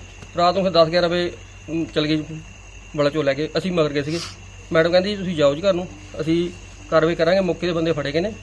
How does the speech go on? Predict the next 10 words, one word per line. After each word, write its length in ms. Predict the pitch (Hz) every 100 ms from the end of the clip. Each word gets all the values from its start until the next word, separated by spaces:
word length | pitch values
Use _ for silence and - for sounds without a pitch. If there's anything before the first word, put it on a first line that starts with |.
| - -
ਠੀਕ 140 | 156
ਹੈ 40 |
ਜੀ, 100 | 202 190 - - - - - - 156
ਬਾਕੀ 540 | 147 180 175 160 147 -
ਤੁਸੀਂ 160 | - 170
ਜਾਓ 160 | 147 156
ਜੀ, 60 |
ਤੁਹਾਨੂੰ 460 | 160 - - 175 180
ਨਿਆਂ 180 | 156 160
ਮਿਲੂਗਾ।" 280 | 139 117